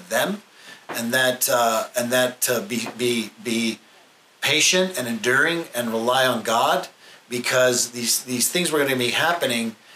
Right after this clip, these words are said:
uh, in that time. Now, I also believe this because every time Daniel prophesied about a final, that final kingdom,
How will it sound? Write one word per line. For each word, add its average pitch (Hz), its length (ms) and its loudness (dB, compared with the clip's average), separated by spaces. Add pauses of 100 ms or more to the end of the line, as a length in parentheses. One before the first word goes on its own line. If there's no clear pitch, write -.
(220)
uh, 113 400 2
in 147 140 -2
that 135 220 0
time. 131 360 2 (160)
Now, 131 240 2
I 127 120 2
also 165 380 2
believe 131 240 0
this 127 160 2
because 123 540 -2
every 131 240 -2
time 135 320 -2
Daniel 139 640 0 (640)
prophesied 131 640 2
about 123 340 0
a - 40 -4
final, 135 320 0
that - 180 2
final 135 320 0
kingdom, 127 640 -4